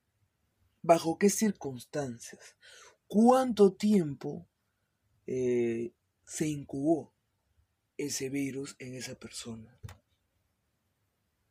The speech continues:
Si es que probó algún remedio, alguna pastilla o algo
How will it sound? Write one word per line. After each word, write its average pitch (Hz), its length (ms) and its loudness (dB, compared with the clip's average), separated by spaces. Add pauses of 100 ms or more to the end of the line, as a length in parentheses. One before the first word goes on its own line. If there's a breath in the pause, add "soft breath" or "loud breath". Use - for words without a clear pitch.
(760 loud breath)
Si 185 260 4
es 165 160 6
que - 160 2
probó 160 340 2
algún 196 280 4
remedio, 151 760 2 (320)
alguna 160 380 -4
pastilla 131 840 -2 (600)
o 135 180 -2
algo 131 480 0